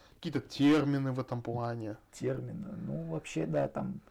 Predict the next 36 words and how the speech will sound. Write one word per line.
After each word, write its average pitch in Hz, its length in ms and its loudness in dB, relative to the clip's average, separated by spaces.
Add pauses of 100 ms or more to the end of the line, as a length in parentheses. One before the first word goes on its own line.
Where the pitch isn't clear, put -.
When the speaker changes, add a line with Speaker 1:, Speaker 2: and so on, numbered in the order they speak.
Speaker 2:
есть 139 280 -6
какие-то - 380 -10
термины 117 480 -8
вроде. - 160 -6
Speaker 1:
Да, 156 180 8
термины 135 460 2
там 123 220 0
есть, 202 320 0
но 139 260 4
я 139 200 4
имею 156 200 4
в 139 40 2
виду 147 120 2
тому, 165 260 0
что - 140 -2
этому 135 200 0
не 135 80 0
надо 147 180 4
долго 147 400 2
и 127 40 2
плотно 131 440 -2
учиться. - 500 -10 (420)
Этому 135 280 0
надо 226 180 4
просто 175 260 0
тренироваться. 127 880 -2 (340)
Speaker 2:
Ты 156 360 4
хочешь - 460 -4
поспорить, 196 640 0
что 123 280 -4
это 117 280 -6
не 120 140 -6
призвание 123 640 -6
или 127 80 -10
что? - 280 -10
Какой, 131 380 -8